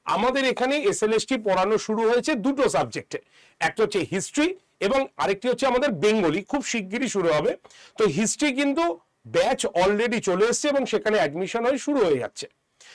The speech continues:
তো তোমাদের মধ্যে যারা যারা হিস্ট্রি, আহ, এসএলএসটি সাবজেক্টের নাইন, টেন, ইলেভেন, টুয়েলভ এর জন্য প্রস্তুতি নিতে চাইছো,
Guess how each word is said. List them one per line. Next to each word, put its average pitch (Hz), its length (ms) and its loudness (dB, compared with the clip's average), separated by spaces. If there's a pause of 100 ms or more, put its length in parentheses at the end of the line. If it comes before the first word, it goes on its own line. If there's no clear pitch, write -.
(160)
তো 269 80 0
তোমাদের 247 480 2
মধ্যে 294 280 0
যারা 175 340 0
যারা 247 240 0
হিস্ট্রি, 220 600 -2 (520)
আহ, 160 80 2
এসএলএসটি 220 720 0
সাবজেক্টের 196 680 0
নাইন, 208 280 0
টেন, 240 240 0
ইলেভেন, 196 280 2
টুয়েলভ 226 240 0
এর 226 100 2
জন্য 254 240 2
প্রস্তুতি 190 440 0
নিতে 196 240 2
চাইছো, 190 480 0